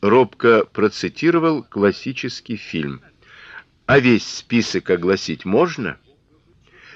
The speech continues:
Пиновская по-прежнему строго глянула на него и стала читать. "Коктейль,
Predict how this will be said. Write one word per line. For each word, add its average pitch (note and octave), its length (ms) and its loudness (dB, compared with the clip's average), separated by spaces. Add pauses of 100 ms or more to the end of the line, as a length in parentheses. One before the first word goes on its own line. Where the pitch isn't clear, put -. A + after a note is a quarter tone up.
Пиновская A2+ 540 4
по-прежнему F#2+ 640 2
строго E2+ 520 0
глянула G#2 600 0
на D#3+ 120 -6
него E3 340 -2
и - 160 -12
стала A#2+ 400 -4
читать. - 560 -8 (800)
"Коктейль, C#3 720 4